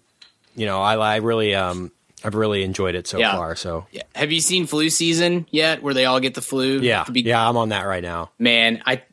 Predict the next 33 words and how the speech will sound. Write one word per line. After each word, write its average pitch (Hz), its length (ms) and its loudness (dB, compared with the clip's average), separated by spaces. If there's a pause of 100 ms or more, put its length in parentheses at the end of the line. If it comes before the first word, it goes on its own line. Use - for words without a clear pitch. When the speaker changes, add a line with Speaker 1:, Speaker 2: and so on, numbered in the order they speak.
(600)
Speaker 2:
our 143 140 4
friend 165 340 2
Jason 127 640 2 (120)
will 120 140 -2
s-, - 240 -4
will 120 140 0
tell 117 220 4
you 110 120 4
that's 107 220 2
the - 100 -10
best 104 260 0
episode 98 540 -4
of 98 100 -6
the 92 60 -12
show, 95 340 -2
and 107 140 -2
I, 110 260 0
it's, 127 300 -4
it's 131 160 2
hard 123 340 2
to 113 140 0
fight 101 300 0
against. 95 260 -6
Like, 113 160 2
Rob 135 300 0
Lowe 143 400 2 (320)
looking 139 260 2
into 135 160 4
the 123 80 2
mirror 120 460 4
and 117 240 -2
telling 117 260 4
himself, 113 480 2